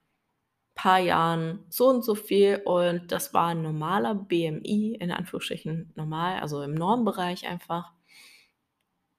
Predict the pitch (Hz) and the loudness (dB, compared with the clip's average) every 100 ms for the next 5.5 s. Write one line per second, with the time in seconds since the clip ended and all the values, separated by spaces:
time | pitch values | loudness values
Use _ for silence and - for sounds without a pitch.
0 | _ _ _ _ 262 262 185 180 196 180 | _ _ _ _ -2 4 4 4 0 0
1 | 175 170 - 170 156 156 - 147 165 196 | -2 -4 0 2 2 -2 -4 -4 -2 -4
2 | - 214 196 202 202 202 196 - 180 175 | -2 2 2 0 0 2 2 0 -4 -4
3 | 175 175 175 175 - 175 170 170 165 - | -4 -6 -6 -6 -6 -2 -2 -2 -6 -4
4 | 165 180 214 214 214 214 - 175 165 165 | -2 0 2 2 0 -4 -8 -8 -6 -6
5 | 160 160 165 165 | -6 -6 -6 -8